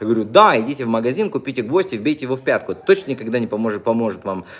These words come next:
больше никогда не получить гвоздь в пятку". Спасибо, доктор, я всегда мечтал о том, чтобы иметь гвоздь в пятке. Бред вообще какой-то, понимаете? Просто маразм. А, так, поехали дальше. Гемоглобин из пальца сто семьдесят шесть, из вены сто шестьдесят, э, что точнее, из вены, конечно же.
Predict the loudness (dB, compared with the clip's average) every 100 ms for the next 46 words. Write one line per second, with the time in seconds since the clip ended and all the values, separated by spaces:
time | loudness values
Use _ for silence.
0 | -4 -2 0 -4 -2 -2 -2 -4 -6 -4
1 | -4 -6 -4 -4 -4 -6 -8 -2 2 6
2 | 6 6 4 0 -2 -2 -2 0 0 0
3 | 0 2 0 -4 -6 -6 -4 -2 -2 -2
4 | -2 -2 -4 -4 -8 -12 -20 -20 -20 -20
5 | -20 -10 4 4 6 2 0 -10 -14 _
6 | -8 -6 -6 -6 -8 -6 -8 -6 -6 -6
7 | -10 -6 0 0 0 -4 2 2 2 -2
8 | -8 -16 -20 -20 -20 -20 -20 -20 -20 -20
9 | _ -16 -4 -2 0 -2 -4 4 6 6
10 | 0 -8 2 2 4 4 4 4 -2 0
11 | 2 2 0 0 0 -2 -4 -8 -4 2
12 | 2 0 -8 -8 -8 -10 -8 -4 -4 -4
13 | -6 -2 -2 -2 -6 -6 -6 -6 -8 -10
14 | -4 -2 0 0 0 0 -2 -4 -6 -6
15 | -6 -6 -6 -6 -4 -4 2 2 2 -4
16 | -6 -8 -12 -16 -16